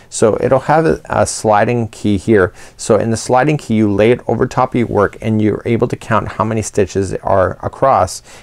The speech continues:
And so it's a gauging tool to tell you if you're on gauge or whether you're too loose or too tight. So it's a great little tool. It's not something that you need right away unless that your knitting needles are not listed with the size. That's quite common, um, for that, especially with the high-end stuff,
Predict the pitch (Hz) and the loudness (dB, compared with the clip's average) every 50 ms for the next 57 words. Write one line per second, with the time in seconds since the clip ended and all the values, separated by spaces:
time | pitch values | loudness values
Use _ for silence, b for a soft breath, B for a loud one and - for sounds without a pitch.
0 | B B - 117 110 - - 135 131 123 117 - 131 117 127 131 135 147 160 151 | B B -2 -2 -2 0 2 4 4 4 2 0 -2 2 2 2 2 2 2 -2
1 | 143 135 - - 120 107 101 - 98 - - 107 101 101 101 101 98 - 95 - | -2 -2 -2 -2 -2 0 -2 -4 -6 -2 0 2 2 2 2 0 0 -4 -4 -2
2 | - 107 101 98 - 107 110 117 123 107 98 98 98 98 95 104 - - 104 95 | 0 0 0 0 0 0 0 0 0 2 4 4 4 4 2 0 -4 -2 0 0
3 | 98 92 90 98 90 90 90 90 85 - - - 127 120 104 98 95 90 - - | 0 2 2 0 0 0 0 0 -2 -4 -2 0 0 2 2 2 0 0 -2 -6
4 | 85 - - - 92 - - 104 104 - - - - B B B B B B B | -8 -8 -8 -10 -10 -6 -4 -2 -2 -2 -4 -6 -12 B B B B B B B
5 | B - 139 127 - - - 123 - 139 120 117 139 156 - - - - 131 - | B 2 2 4 2 2 0 0 0 0 2 2 2 2 2 2 2 2 0 0
6 | - - 127 120 120 123 127 - B B B B B - - - 135 127 127 127 | 0 0 2 4 4 4 2 -2 B B B B B -6 -4 -2 0 0 0 0
7 | - 135 123 123 127 117 113 104 - 101 110 110 110 107 - 107 104 98 101 98 | -2 -4 -4 -4 -2 -2 -2 -2 -2 -2 0 2 0 0 2 2 2 2 4 4
8 | 101 101 98 98 92 - - - 104 104 101 110 117 - - - - 104 98 - | 4 4 4 2 0 -2 -6 -6 -4 -2 0 0 -2 -2 -4 -2 -2 -2 0 0
9 | 104 101 101 98 95 95 98 101 98 95 98 98 90 90 92 95 92 87 82 - | -2 -2 0 0 0 -2 -2 0 0 0 0 0 -2 -2 -4 -2 0 -2 -2 -2
10 | - - 92 - - - - - - - - - - - - - 50 - - - | -4 -8 -8 -6 -8 -8 -6 -8 -8 -8 -8 -8 -6 -4 -2 -2 -2 -2 -4 -10
11 | B B B B B - 139 - - - 127 120 - - 110 101 101 110 117 117 | B B B B B -10 -10 -4 -2 -2 -2 0 0 0 0 2 0 0 -4 -6
12 | - B B B B B B - 98 98 95 95 95 95 - - 113 104 101 95 | -10 B B B B B B -2 0 0 0 -2 -4 -4 -2 0 2 2 4 2
13 | 101 - - - - 120 110 - - 113 107 - 92 90 - - 98 101 101 98 | 2 0 -2 -4 -2 -2 -2 -2 -2 -4 -4 -2 -4 -4 -2 -2 0 0 0 -2
14 | 98 101 - - - 120 123 120 - | -4 -6 -6 -2 0 0 0 0 -2